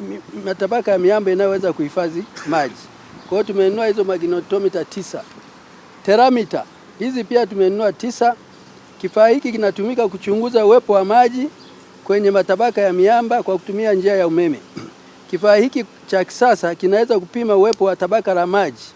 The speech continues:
kwa mfumo wa njia tatu ambazo ni one dimension, two dimension na three dimension.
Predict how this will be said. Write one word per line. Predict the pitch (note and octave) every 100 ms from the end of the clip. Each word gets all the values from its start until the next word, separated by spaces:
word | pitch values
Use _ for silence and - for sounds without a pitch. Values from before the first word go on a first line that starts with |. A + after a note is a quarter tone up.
| - - - - -
kwa | F3+ F#3+
mfumo | F3+ B3 A#3+ A#3 A3 A3 - - - - - - -
wa | E3+
njia | F3+ F#3 G3+
tatu | F3+ G#3+ F3 F#3
ambazo | F#3 A3+ A3
ni | G3+ G3 A3+ - - - - - - -
one | G3 B3+
dimension, | A#3+ A3 A3 B3+ - A3 A#3+ G#3+
two | A#3 A#3+
dimension | A#3+ A3+ A#3 B3+ - A3+ B3 - -
na | F3+ F3+
three | F3+ G#3
dimension. | G#3 F#3+ F#3 F3+ -